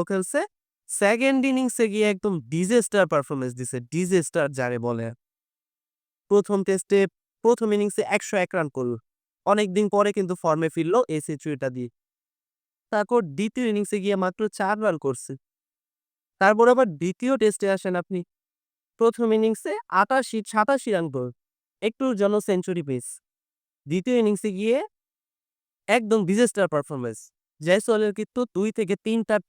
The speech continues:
ডাক আছে, গোল্ডেন ডাক আছে এই ভারতের সাথে যে ইংল্যান্ডের টি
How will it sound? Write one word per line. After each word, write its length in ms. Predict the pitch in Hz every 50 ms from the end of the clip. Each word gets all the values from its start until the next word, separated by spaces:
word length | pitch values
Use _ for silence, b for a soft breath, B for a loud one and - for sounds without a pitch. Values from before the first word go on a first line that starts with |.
| -
ডাক 220 | 127 131 135 - -
আছে, 240 | 151 135 123 - - 120 113 107
গোল্ডেন 360 | 135 147 165 185 180 180 180 175 156
ডাক 120 | 139 123 -
আছে 260 | 117 117 - - - 156 _ _ _ _ _ _
এই 180 | 151 160 160 165 170 - - _ _ _ _ _
ভারতের 320 | 151 147 143 143 143 151 -
সাথে 160 | - 147 - _ -
যে 80 | 147 147
ইংল্যান্ডের 320 | 147 147 143 139 139 135 131
টি 60 | 165